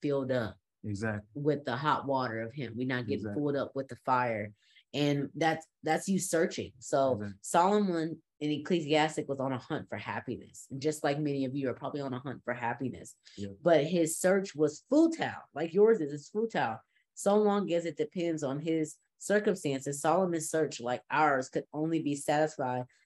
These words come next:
Speaker 1: by finding fulfillment in the Lord, who gives wisdom, knowledge, and joy, which you guys will hear us always talk about
Speaker 2: Mm-hmm.
Speaker 1: joy. Circumstances change, and they always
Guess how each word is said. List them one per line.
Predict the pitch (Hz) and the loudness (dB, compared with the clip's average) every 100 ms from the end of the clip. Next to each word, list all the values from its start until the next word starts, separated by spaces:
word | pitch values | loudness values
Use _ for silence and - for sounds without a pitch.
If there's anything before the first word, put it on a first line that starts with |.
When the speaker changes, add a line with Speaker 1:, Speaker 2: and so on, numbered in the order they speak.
| _ | _
Speaker 1:
by | 139 135 - | 0 2 2
finding | 151 151 143 | 2 2 0
fulfillment | 139 135 - 156 147 143 123 - _ _ | -2 -2 2 2 4 0 -2 -6 _ _
in | 143 165 175 180 180 _ - | 0 2 4 0 -4 _ 0
the | 156 | 2
Lord, | 143 139 160 151 117 85 _ _ _ _ _ _ _ _ - | 2 2 4 4 2 -4 _ _ _ _ _ _ _ _ 0
who | 160 | 0
gives | 156 165 143 | 4 4 4
wisdom, | 135 160 160 170 165 | 0 0 0 -4 -2
knowledge, | 156 143 143 | 0 0 -2
and | 117 151 143 | -2 -4 -2
joy, | 135 208 254 190 113 90 | 6 10 10 8 2 -4
which | 139 160 | -4 0
you | 165 | 2
guys | 156 156 | 2 0
will | 151 | -2
hear | 170 | 0
us | 160 - | -2 -2
always | 139 175 170 | 0 2 0
talk | 135 | -4
about | 139 117 113 | -4 -4 -4
Speaker 2:
Mm-hmm. | |
Speaker 1:
joy. | 107 139 127 98 - - - _ | -2 0 0 -2 -6 -20 -20 _
Circumstances | - 185 196 208 208 202 180 160 | 2 4 4 2 2 0 -2 -4
change, | - 208 214 180 | 0 2 2 2
and | 180 | 0
they | 170 - | -2 -2
always | 165 214 226 214 196 190 | 2 4 6 6 4 0